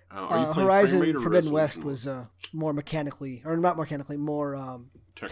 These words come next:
Speaker 2: technologically
Speaker 1: impressive?
Speaker 2: impo-, yeah, technologically impressive. I think that's so anyway.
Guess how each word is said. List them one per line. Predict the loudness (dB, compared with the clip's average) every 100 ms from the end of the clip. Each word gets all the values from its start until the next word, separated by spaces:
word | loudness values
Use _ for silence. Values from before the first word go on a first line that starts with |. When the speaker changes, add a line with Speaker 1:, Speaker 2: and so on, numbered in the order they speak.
| -8
Speaker 2:
technologically | -6 -8 -6 -8
Speaker 1:
impressive? | -10 -10 -12 -10
Speaker 2:
impo-, |
yeah, | -10 -8
technologically | -10 -12 -12 -14
impressive. | -14 -16 -18 -20 _ _ _ _ _ _ _ -16
I | -12
think | -10 -10
that's | -12
so | -16
anyway. | -18 -18 -20